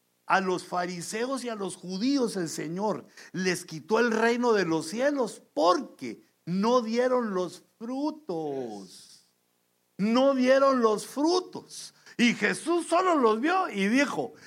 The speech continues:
"Si vuestra justicia no supera la de los fariseos, no entraréis".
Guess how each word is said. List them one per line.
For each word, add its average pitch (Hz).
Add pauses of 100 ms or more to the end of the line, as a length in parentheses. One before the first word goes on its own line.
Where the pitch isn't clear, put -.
(180)
"Si 269
vuestra 247
justicia 262 (160)
no 262
supera 269
la 196
de 185
los 180
fariseos, 180 (280)
no 165
entraréis". 170